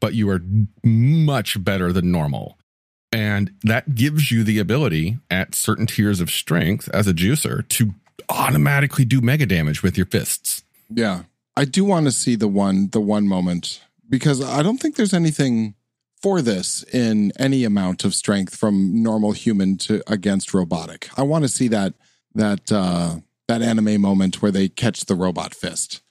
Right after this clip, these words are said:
Speaker 2: But I don't, I don't think that can actually happen in Rifts, you know?
Speaker 1: It could with a super high juicer strength and a nor-, or a lowish robot strength.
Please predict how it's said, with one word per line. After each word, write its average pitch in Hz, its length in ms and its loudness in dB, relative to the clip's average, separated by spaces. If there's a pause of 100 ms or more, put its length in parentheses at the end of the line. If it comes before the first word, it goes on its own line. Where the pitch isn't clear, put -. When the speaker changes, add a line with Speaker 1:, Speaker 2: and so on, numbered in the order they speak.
(120)
Speaker 2:
But 131 100 0
I 127 160 0
don't, 135 120 -2
I 143 60 2
don't 180 240 2
think 175 300 -2
that 143 220 0
can 131 120 4
actually 117 360 2
happen 95 320 0
in 85 140 0
Rifts, - 480 -12
you 110 140 0
know? 101 240 -2
Speaker 1:
It 202 200 -2
could 165 500 2 (100)
with 127 280 2
a 107 60 6
super 165 580 0
high 147 760 0
juicer 120 400 0
strength 107 580 0 (120)
and 101 340 4
a 95 240 2
nor-, 98 560 2
or 107 200 0
a 90 100 -4
lowish 98 880 0
robot 78 400 0
strength. - 540 -8